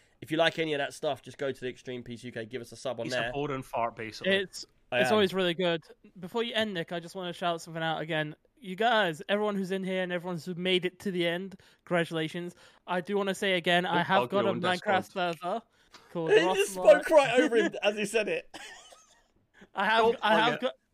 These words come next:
Speaker 3: I have got
Speaker 1: What's
Speaker 3: a
Speaker 1: that? What'd he
Speaker 3: Minecraft
Speaker 1: say?
Speaker 3: server. Yeah, I've got a
Speaker 2: I don't know.
Speaker 3: Minecraft server.
Speaker 1: What's he got?
Speaker 3: Uh,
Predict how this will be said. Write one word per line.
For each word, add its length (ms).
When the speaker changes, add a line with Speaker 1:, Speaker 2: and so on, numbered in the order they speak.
Speaker 3:
I 60
have 260
got 80
Speaker 1:
What's 100
Speaker 3:
a 60
Speaker 1:
that? 240
What'd 160
he 60
Speaker 3:
Minecraft 80
Speaker 1:
say? 100
Speaker 3:
server. 460
Yeah, 180
I've 80
got 180
a 40
Speaker 2:
I 120
don't 40
know. 120
Speaker 3:
Minecraft 200
server. 120
Speaker 1:
What's 120
he 60
got? 320
Speaker 3:
Uh, 120